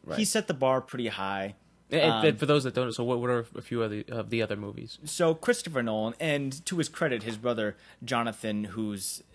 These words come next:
Speaker 1: they've both been making movies together. His brother typically writes, he's the director. Um,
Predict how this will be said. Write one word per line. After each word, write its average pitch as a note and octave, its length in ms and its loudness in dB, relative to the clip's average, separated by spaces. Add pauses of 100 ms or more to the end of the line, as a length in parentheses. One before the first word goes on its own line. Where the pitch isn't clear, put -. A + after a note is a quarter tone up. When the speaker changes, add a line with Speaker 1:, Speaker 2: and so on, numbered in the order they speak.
(220)
Speaker 1:
they've D3 300 -4
both C3+ 340 0
been G2+ 420 -4 (260)
making A#2+ 560 -4
movies G#2+ 280 -4
together. G2 260 -6
His G2 140 -10
brother G2+ 300 -4 (100)
typically G#2+ 340 -6
writes, G2 520 -6 (220)
he's G#2 240 -10
the F#2+ 180 -8
director. G2+ 760 -6 (520)
Um, G2 500 -2